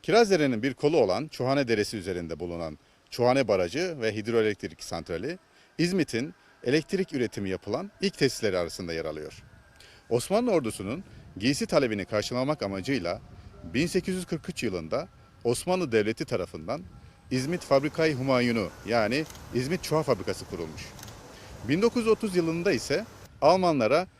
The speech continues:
İzmit Çuha Fabrikası tesislerinin, dokuma atölyesi ve bedesten gibi yerlerinin elektrik ihtiyacını karşılamak amacıyla bir hidroelektrik santrali kurdurulmuş. Baraj da aynı dönemde santralle beraber inşa edilmiş.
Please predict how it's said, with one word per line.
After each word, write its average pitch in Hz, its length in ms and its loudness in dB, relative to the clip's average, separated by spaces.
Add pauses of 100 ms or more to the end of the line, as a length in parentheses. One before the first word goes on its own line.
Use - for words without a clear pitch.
(160)
İzmit 156 360 0
Çuha - 120 -10
Fabrikası 127 480 0
tesislerinin, 104 800 -6 (360)
dokuma 143 320 0
atölyesi 180 540 2 (240)
ve 123 160 2
bedesten 147 520 4
gibi 98 180 -2
yerlerinin 92 600 -2 (220)
elektrik 147 460 0
ihtiyacını 123 500 2
karşılamak 131 540 -2
amacıyla 127 560 0 (440)
bir 214 120 0
hidroelektrik 175 760 2
santrali 110 400 0
kurdurulmuş. 85 640 -8 (100)
Baraj 143 420 6
da 165 180 4 (300)
aynı 165 300 4
dönemde 107 360 0
santralle 139 520 0
beraber 101 300 2
inşa 107 300 -2
edilmiş. - 380 -10